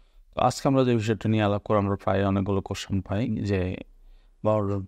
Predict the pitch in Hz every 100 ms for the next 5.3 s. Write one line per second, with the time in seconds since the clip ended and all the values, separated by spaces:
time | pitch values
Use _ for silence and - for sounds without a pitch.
0 | - 120 - 139 123 98 95 110 104 104
1 | 104 98 95 107 101 101 98 98 - 110
2 | 110 - 92 95 92 - - 92 - 104
3 | 101 98 98 104 101 107 104 110 98 -
4 | 101 95 95 - 95 - 170 - - 202
5 | - 104 -